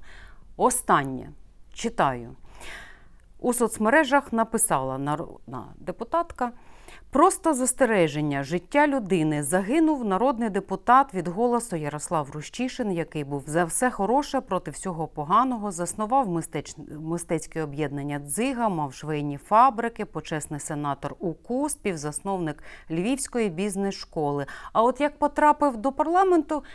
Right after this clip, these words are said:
нічим особливим не відзначився. Людина лише вночі загинула». Не було його ні чути, не видно. Під час повномасштабної війни жодних проблем щодо оборони не підіймав, Умєрова підтримував. Зате трибуну щодо набу блокував. Загинув не в бою, а ганяючи на мотоциклі,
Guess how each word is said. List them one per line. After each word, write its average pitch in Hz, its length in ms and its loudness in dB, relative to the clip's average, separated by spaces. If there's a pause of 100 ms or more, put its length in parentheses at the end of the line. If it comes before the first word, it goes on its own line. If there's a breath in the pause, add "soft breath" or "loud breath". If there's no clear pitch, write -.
(120)
нічим 277 480 0
особливим 247 800 2
не 254 140 2
відзначився. 165 800 -2
Людина 196 420 -4
лише 175 360 -4
вночі 170 800 -6 (220 loud breath)
загинула». 147 640 -8 (1160 loud breath)
Не 190 240 2
було 269 320 4
його 254 260 4
ні 233 200 2
чути, 269 380 0
не 240 140 2
видно. 151 480 -2
Під 165 180 -8
час 208 240 -2
повномасштабної 185 880 -2
війни 180 320 0
жодних 165 360 -2
проблем 165 460 -2
щодо 165 340 -6
оборони 220 420 2
не 202 160 2
підіймав, 175 800 0
Умєрова 220 540 2
підтримував. 147 880 -4
Зате 170 360 0
трибуну 202 500 -2
щодо 202 340 -4
набу 196 540 0
блокував. 185 800 4
Загинув 233 480 0
не 247 140 0
в 226 60 -2
бою, 226 380 2
а 302 120 8
ганяючи 190 500 -4
на 196 120 0
мотоциклі, 277 800 -2